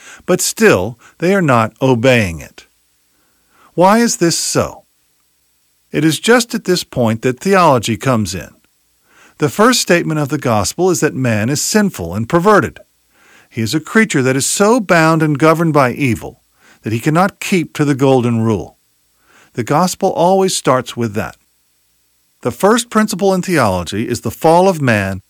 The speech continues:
and the sin of man. It can be put like this. Man does not implement the golden rule, which is a summary of the law and the prophets, because his whole attitude towards the law is wrong. He does not like the law. In fact, he hates it.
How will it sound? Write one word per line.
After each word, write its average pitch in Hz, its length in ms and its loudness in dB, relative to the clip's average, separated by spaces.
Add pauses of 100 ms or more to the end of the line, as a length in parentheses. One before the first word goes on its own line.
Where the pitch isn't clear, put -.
(140)
and 117 200 -2
the 123 80 0
sin 139 280 0
of 82 180 -4
man. - 260 -14 (720)
It 107 140 -8
can 123 140 -2
be 143 120 0
put 202 200 0
like 170 280 0
this. - 360 -10 (540)
Man 175 180 2
does 254 220 0
not 170 220 0
implement 156 480 0
the 123 80 -4
golden 110 500 0
rule, 113 440 -2 (300)
which - 180 -6
is 117 100 -6
a 113 80 -2
summary 156 420 0
of 117 80 0
the 110 100 0
law 117 220 2
and 104 100 -2
the 90 60 -8
prophets, 139 640 -4 (260)
because 160 340 -2
his 160 180 2
whole 190 320 2
attitude 202 520 0
towards 180 320 0
the 185 80 -2
law 107 480 0
is 165 140 -2
wrong. 175 420 2 (600)
He - 100 -10
does 92 160 -10
not 135 220 0
like 185 320 2
the 127 140 -4
law. 110 340 -4 (180)
In 190 120 -2
fact, 214 300 0
he 226 180 0
hates 190 340 0
it. - 220 -20